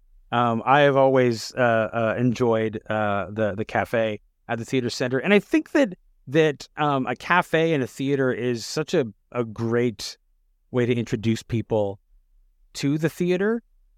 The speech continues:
you know, make them comfortable in the room. And then also there's a show, like, you know, they, they could sort of see people going in. I know in Hamilton, the Staircase Theater was sort of my first exposure to, oh, you can have a cafe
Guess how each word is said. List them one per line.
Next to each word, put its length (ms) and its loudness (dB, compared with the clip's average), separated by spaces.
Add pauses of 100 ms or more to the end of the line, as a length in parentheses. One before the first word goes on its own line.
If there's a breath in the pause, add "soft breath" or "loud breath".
(140)
you 80 -8
know, 80 0
make 140 2
them 120 2
comfortable 480 2
in 180 0
the 80 0
room. 260 2
And 120 2
then 200 0
also 320 0
there's 240 2
a 80 0
show, 580 -4
like, 340 -2 (680)
you 100 -6
know, 220 -4 (120)
they, 140 2
they 160 2
could 100 -4
sort 140 2
of 80 -2
see 140 -2
people 240 -2
going 320 2
in. 320 -2 (340)
I 120 0
know 320 2
in 180 -2
Hamilton, 540 0
the 60 -4
Staircase 520 -2
Theater 480 -4
was 180 -6
sort 180 -2
of 80 -4
my 240 0
first 320 -4
exposure 460 -2
to, 220 -2
oh, 100 0
you 140 0
can 80 -4
have 160 -6
a 60 -12
cafe 580 -6